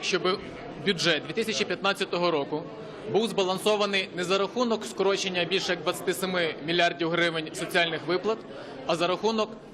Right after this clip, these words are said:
поповнення бюджету конкретними законопроектами. Політична партія «Воля» подала до Верховної Ради чотири законопроекти,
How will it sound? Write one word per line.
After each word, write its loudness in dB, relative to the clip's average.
поповнення 2
бюджету 0
конкретними 0
законопроектами. -2
Політична 0
партія 0
«Воля» 2
подала 0
до 2
Верховної 2
Ради 2
чотири 2
законопроекти, 0